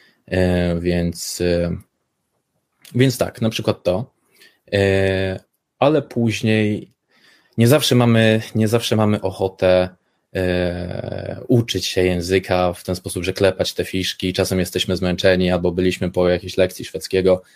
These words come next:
ale i tak chcemy, żeby gdzieś tam biernie nam ten język wchodził do głowy i tutaj możemy się posłużyć ta-, takim narzędziem, jak po prostu oglądanie filmów, oglądanie seriali czy podcasty,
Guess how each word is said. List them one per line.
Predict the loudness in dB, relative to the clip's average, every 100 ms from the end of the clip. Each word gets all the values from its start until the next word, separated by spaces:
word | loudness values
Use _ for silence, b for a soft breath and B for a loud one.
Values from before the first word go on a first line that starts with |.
| b
ale | -2 2
i | 2
tak | 0 -2
chcemy, | -4 -4 -2 -2
żeby | -2 -4
gdzieś | -4 -4
tam | -4 -6
biernie | 0 2 2 0 -2
nam | -2 -4 -6 b b _
ten | -2
język | 0 0 -4 -2
wchodził | -2 0 -2
do | 0
głowy | 4 2 0
i | -10
tutaj | -14 _ -4
możemy | -4 -4 -4
się | 0 -2 b b b b _ _ _ _ _ _
posłużyć | -4 -2 0 0 -2 -2
ta-, | -2 0
takim | -2 0 -2 -2 B B 0
narzędziem, | 2 4 2
jak | 0 -2
po |
prostu | -4 0 0
oglądanie | 0 0 0 2 2 -2
filmów, | -4 -4 0 2 0 -2 -4
oglądanie | -2 0 0 0 0 -2
seriali | -2 0 2 2 0 -4
czy | -4 -2 -2 -2
podcasty, | -6 -2 -2 -2 -2 2 2